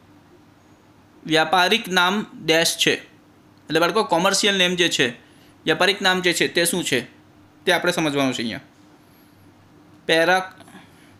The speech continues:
પર ઓક્સો, અહીંયા શું છે? પર ઓક્સો ડાયસલ્ફ્યુરિક એસિડનું વ્યાપારિક નામ ડેશ છે. તો બાળકો, ઓપ્શન છે, ઓપ્શન એક સલ્ફ્યુરસ એસિડ,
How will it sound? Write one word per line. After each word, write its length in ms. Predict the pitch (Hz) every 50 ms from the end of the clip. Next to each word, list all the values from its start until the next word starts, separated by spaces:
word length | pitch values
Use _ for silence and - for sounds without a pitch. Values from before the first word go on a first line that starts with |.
| _ - _ _ _ _ _ - - - - - - - - _ _ - -
પર 160 | 180 190 196
ઓક્સો, 600 | - 180 175 - - - 202 196 240 254 - - - _ _ _ _ _ _ _ _ - - _ _ _ -
અહીંયા 180 | 160 170 180 196
શું 100 | 214 202
છે? 100 | 220 208
પર 200 | 196 - 175 170
ઓક્સો 440 | 170 170 - - 208 208 262 262 - - - - - - - - _ -
ડાયસલ્ફ્યુરિક 640 | 156 151 170 180 180 - 170 160 165 180 175 165
એસિડનું 540 | 170 151 143 - 165 165 175 185 233 247 -
વ્યાપારિક 400 | 147 156 151 151 165 165 196 196
નામ 200 | 180 170 170 202
ડેશ 280 | 196 165 151 139 - -
છે. 120 | - 123
તો 180 | 98 - - 156
બાળકો, 220 | 156 170 180 202
ઓપ્શન 360 | 208 185 170 - - 208 196
છે, 220 | 180 - 185 196 226 240 - - - - - - _ _
ઓપ્શન 320 | - 165 160 - - 196 190
એક 140 | 196 202 -
સલ્ફ્યુરસ 600 | - - 185 165 160 - 180 175 175 190 196 -
એસિડ, 380 | 208 190 185 - 214 214 262